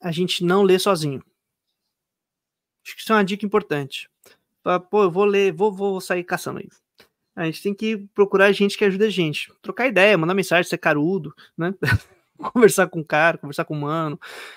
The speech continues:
juntar um grupo pra ler junto. Isso é uma coisa importante. Procurar gente que esteja estudando, trabalhando junto.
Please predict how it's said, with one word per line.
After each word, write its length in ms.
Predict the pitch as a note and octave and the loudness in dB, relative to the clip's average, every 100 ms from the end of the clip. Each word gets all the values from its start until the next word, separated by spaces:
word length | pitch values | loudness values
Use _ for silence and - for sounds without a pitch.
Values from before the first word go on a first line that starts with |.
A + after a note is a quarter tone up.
| - | -8
juntar 260 | F3+ F3+ G3 | -2 4 6
um 100 | F3+ | 6
grupo 280 | F3 G3 - | 4 2 2
pra 100 | E3 | 2
ler 140 | E3 | 2
junto. 500 | C#3+ D3+ F3 D#3+ - | 2 0 -2 -4 -10
Isso 120 | - D3+ | -12 -10
é 40 | |
uma 60 | D#3 | -6
coisa 160 | F3+ | -6
importante. 280 | F#3 F#3+ - | -4 -6 -2
Procurar 320 | G3+ G3 F3+ | -2 2 0
gente 180 | F3+ F#3 | 0 -4
que 60 | - | -4
esteja 200 | F3 D#3+ | -4 -2
estudando, 480 | E3 C#3+ D3+ D#3+ C#3 | -6 -2 -2 -2 -4
trabalhando 480 | D3+ C#3 D3 D3 | -2 -2 -2 -6
junto. 400 | C#3+ D#3 E3 - | -8 -8 -8 -12